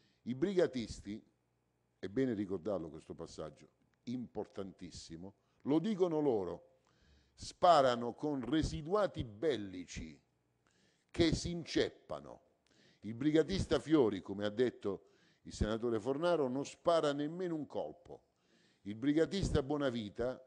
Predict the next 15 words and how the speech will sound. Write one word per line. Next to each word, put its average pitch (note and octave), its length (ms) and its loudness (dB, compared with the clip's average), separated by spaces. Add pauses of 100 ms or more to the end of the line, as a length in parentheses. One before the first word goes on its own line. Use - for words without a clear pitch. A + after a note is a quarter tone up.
(120)
dice D3 640 -8
testualmente: G2+ 1040 -8 (520)
"In B2 220 -4
via E3 240 4
Fani F#3+ 560 0
avevamo D3+ 640 0
armi D#3 360 -2
scassate, E2 1000 -8 (680)
con C3+ 260 -4
qualcuno E3 540 -2
dei D3 180 0
quattro D#3+ 400 0
brigatisti", C3 880 -4 (300)
prima C3 300 -4
versione, A2+ 760 -6